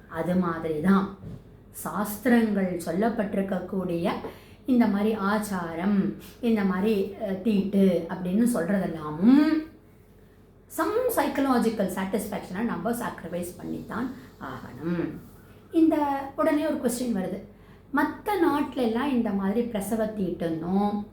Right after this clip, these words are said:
இந்த பீரியட்ஸ் உடைய தீட்டும்னோ ஃபாலோ பண்றது இல்லையே,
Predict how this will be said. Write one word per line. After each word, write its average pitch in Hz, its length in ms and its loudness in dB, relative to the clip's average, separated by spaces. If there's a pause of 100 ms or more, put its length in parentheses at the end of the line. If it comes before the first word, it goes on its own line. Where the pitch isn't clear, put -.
(500)
இந்த 247 180 2 (140)
பீரியட்ஸ் 247 520 2 (240)
உடைய 196 320 -2
தீட்டும்னோ 196 680 0 (200)
ஃபாலோ 262 380 2
பண்றது 190 420 0
இல்லையே, 170 320 0